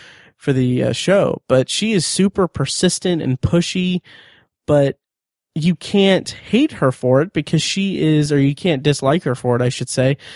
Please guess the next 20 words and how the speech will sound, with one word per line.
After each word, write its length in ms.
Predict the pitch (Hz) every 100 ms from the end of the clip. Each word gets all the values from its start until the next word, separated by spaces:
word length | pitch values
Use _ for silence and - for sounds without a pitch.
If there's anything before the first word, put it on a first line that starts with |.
| - - -
because 300 | 185 202 180
she 260 | - 190
is 200 | 180 143
not 580 | 147 143 139 135 - - _ _ _ _ _ _ _ _ -
herself. 800 | - 147 - - 147 - - - _
And 420 | 147 139 139 135
that's 320 | - 156 156 -
kind 240 | 185 175
of 100 | 156
the 140 | 143 131
most 340 | 143 156 -
disturbing 500 | 147 - 156 143 135
part 200 | 143 139
of 120 | 127
this 160 | 135 -
entire 340 | 131 139 123
episode, 340 | 147 - 135 127
is 80 |
that 180 | 135 127
he, 420 | 131 147 139 135